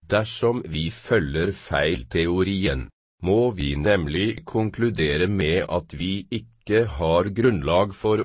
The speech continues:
å hevde at det er galt å plage småbarn for moro skyld, akkurat som vi ikke har grunnlag for å hevde at det er moralsk riktig å plage småbarn for moro skyld.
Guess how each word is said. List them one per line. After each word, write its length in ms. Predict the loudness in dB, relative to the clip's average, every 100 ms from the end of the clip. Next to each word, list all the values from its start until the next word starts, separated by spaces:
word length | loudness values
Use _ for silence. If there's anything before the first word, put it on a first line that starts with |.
| -4
å 240 | -6 -2
hevde 560 | 4 2 2 -4 0 0 0
at 200 | -4 0
det 320 | 0 2 0
er 300 | -2 -2 -2
galt 500 | -2 0 2 2 -2
å 220 | -6 -4 -4
plage 560 | 0 2 2 0 -2
småbarn 720 | -2 -2 0 0 2 2 2 -4
for 300 | -2 0 2
moro 340 | 0 0 0 -2
skyld, 460 | -4 -2 -2 -2 -10 _ _ -2
akkurat 640 | -2 2 0 2 0 -6
som 340 | -6 -4 -2 -2
vi 300 | -4 -4 -6
ikke 560 | -8 -8 _ 0 2 2
har 440 | 0 2 4 2
grunnlag 640 | 2 2 2 2 2 2
for 240 | 0 -2 -2
å 220 | -4 -4 0
hevde 540 | 4 4 2 -2 0 0
at 240 | -2 -6
det 300 | -2 0 0 -4
er 300 | -6 -4 -2
moralsk 680 | 0 0 0 -2 -6 -8
riktig 560 | -6 -6 -8 -6 -2 -2
å 200 | 0 -2
plage 600 | -2 0 2 2 2 0
småbarn 800 | 0 -2 0 2 2 2 2 0
for 340 | -4 -2 0 0
moro 380 | 0 0 0
skyld. 420 | -4 -2 -2 -2